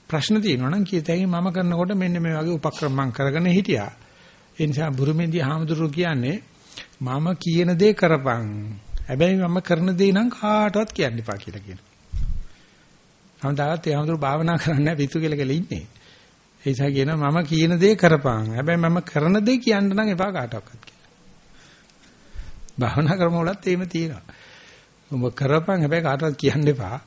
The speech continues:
ඒ සමහර හිතුවක්කාරින්ට හරියනවා. සමහරු බනිනවා, "මේ බුදු ආමරණ ක්‍රමේ වෙනස් කරන්න හදනවා.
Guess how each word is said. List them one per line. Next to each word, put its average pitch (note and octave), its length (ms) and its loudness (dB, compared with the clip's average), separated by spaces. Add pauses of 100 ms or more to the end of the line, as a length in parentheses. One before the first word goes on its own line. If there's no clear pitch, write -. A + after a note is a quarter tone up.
(540)
ඒ G#3 80 2
සමහර F#3 540 -2 (100)
හිතුවක්කාරින්ට G#3 720 -2
හරියනවා. F#3+ 460 -6 (220)
සමහරු C#3 540 -2
බනිනවා, D3 440 -2
"මේ D#3+ 340 0
බුදු F3 260 0
ආමරණ D#3+ 380 -2
ක්‍රමේ C#3+ 280 0
වෙනස් C3 220 0
කරන්න B2+ 280 -2
හදනවා. A2+ 400 -6